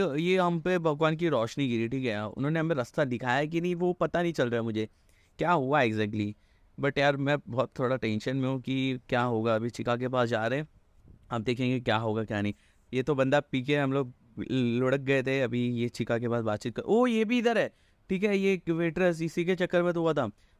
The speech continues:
"How does it look?" काम हो गया। "So you are back। What did you decide?" "I choose you, my love। I chosen your friend। I don't want to be with either of you।"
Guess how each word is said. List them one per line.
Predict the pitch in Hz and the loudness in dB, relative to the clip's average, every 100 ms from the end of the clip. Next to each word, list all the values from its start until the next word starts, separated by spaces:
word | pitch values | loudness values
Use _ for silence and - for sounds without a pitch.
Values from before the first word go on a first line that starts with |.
| - | 0
"How | 143 147 | 2 4
does | 143 | 2
it | 147 139 | 0 0
look?" | 127 123 | -2 0
काम | 127 | -2
हो | 131 120 | -2 -2
गया। | 110 95 - _ _ _ | -2 -4 -10 _ _ _
"So | - 160 | -4 0
you | 151 147 | 2 4
are | 147 | 2
back। | 117 131 113 - - | 2 2 0 -4 -6
What | 135 147 139 | -2 -2 0
did | 139 | -2
you | 143 143 | 0 -2
decide?" | 131 120 110 | 0 0 0
"I | 113 127 123 | 0 -2 -2
choose | 139 135 127 | -2 -2 -4
you, | 127 131 123 | -2 -2 0
my | 113 120 | 0 0
love। | 113 113 | 0 0
I | 110 117 | 0 -2
chosen | - 120 127 | -2 -2 -2
your | 123 123 | 0 -2
friend। | - 113 104 - - | -2 -2 -2 -4 -2
I | 120 123 | 0 0
don't | 127 127 123 | 0 -2 -2
want | 117 117 117 | -4 -2 -4
to | 123 | -4
be | 127 127 131 _ _ - | -2 -2 -4 _ _ -6
with | 131 127 | -4 -2
either | 127 127 123 | 0 2 0
of | 110 | -2
you।" | 107 | -6